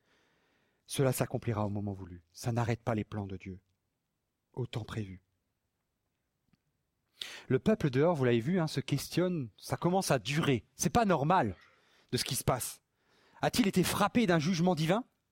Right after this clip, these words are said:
Ce qui m'a aussi interpellé, c'est que, je disais, sa femme, elle vient, elle est descendante d'Aaron.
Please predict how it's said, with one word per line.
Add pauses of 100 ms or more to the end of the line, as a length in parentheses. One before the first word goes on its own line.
(3250)
Ce
qui
m'a
aussi
interpellé,
c'est
que, (320)
je
disais,
sa
femme,
elle
vient,
elle
est
descendante
d'Aaron.